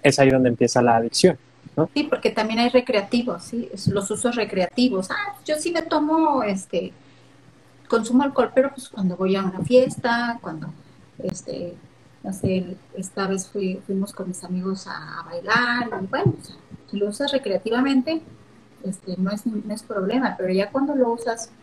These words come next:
Speaker 2: por los problemas que tienes, ahí sí.
Speaker 1: Ok. Muy bien.
Speaker 2: E-, esto es bien importante aclarar, ¿sí? Porque muchas personas piensan que,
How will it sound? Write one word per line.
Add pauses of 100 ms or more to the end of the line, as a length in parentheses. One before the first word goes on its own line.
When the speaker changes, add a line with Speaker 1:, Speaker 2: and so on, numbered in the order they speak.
Speaker 2:
por
los
problemas
que
tienes, (440)
ahí
sí. (380)
Speaker 1:
Ok. (920)
Muy
bien. (1500)
Speaker 2:
E-,
esto
es
bien
importante
aclarar, (460)
¿sí?
Porque (1080)
muchas
personas
piensan
que,